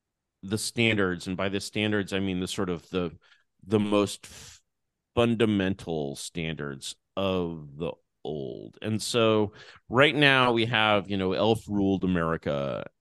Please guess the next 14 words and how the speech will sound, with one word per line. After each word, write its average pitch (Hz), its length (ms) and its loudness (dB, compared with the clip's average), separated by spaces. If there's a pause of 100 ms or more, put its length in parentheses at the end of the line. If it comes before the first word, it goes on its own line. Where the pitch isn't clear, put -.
(100)
And 113 720 4 (460)
the 131 140 4
thing 147 760 4
that 113 360 6 (120)
is, 104 840 2
like, 101 540 0
so - 340 2
disturbing 95 880 2
about, 87 720 0
to 98 80 -2
people 85 400 -2
about, 90 580 2 (840)
you 110 120 0
know, 82 340 0